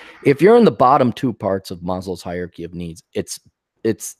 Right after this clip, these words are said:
constant struggle to merely survive. Forget excel. You're just trying to survive.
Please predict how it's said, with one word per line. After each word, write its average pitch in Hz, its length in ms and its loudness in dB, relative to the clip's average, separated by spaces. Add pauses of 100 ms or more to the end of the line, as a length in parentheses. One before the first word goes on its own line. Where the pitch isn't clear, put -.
(160)
constant 170 640 -2
struggle 107 480 0
to - 160 -12
merely 110 400 0
survive. 85 640 -8
Forget 190 360 0
excel. 90 420 -2
You're 101 160 -4
just 156 180 -8
trying 143 300 -2
to 110 60 -6
survive. 90 580 -12